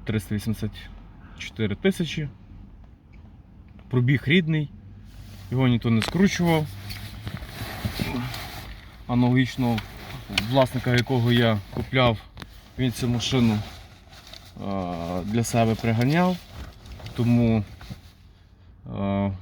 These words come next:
він не мав заметів взагалі скручувати, бо там пробіг дуж-, дуж-, був дуже малий. Машина куплялася, якщо я не помиляюся, в десятому році.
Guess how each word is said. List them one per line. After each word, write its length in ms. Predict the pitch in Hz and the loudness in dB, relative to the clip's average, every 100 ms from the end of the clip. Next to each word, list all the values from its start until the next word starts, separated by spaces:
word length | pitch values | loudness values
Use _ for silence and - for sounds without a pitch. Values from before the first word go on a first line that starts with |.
| - - - - - - - - - | -14 -20 -20 -20 -20 -20 -20 -10 2
він 140 | 143 | 4
не 60 | 143 | 6
мав 160 | 127 | 6
заметів 380 | 110 113 117 165 | 4 2 0 0
взагалі 260 | 127 123 120 | 0 0 0
скручувати, 440 | - 160 - 131 | -4 -8 -6 -6
бо 60 | 123 | -2
там 180 | 139 127 - - | -2 -2 -8 -8
пробіг 300 | 135 123 139 | -4 0 0
дуж-, 240 | 117 120 113 | 2 0 0
дуж-, 200 | 120 123 | -2 0
був 260 | 123 110 | -2 -2
дуже 260 | 117 123 113 | -2 0 2
малий. 360 | 117 143 170 170 - - - - - - - - - - - - - - - - - - | 2 2 0 0 -12 -20 -20 -20 -20 -20 -20 -20 -20 -20 -20 -20 -20 -20 -20 -20 -14 -6
Машина 340 | 101 127 123 | 0 4 4
куплялася, 680 | 107 113 127 120 110 - 113 | 0 0 2 4 0 0 2
якщо 260 | 107 - | 2 0
я 40 | 117 | 0
не 80 | 107 | 0
помиляюся, 760 | 110 117 117 113 107 - 107 - - | 2 2 4 2 0 -4 -6 -6 -12
в 120 | 95 | -8
десятому 640 | 110 - 135 117 110 110 | -6 0 2 2 0 0
році. 380 | 107 180 - 175 | 2 0 0 -6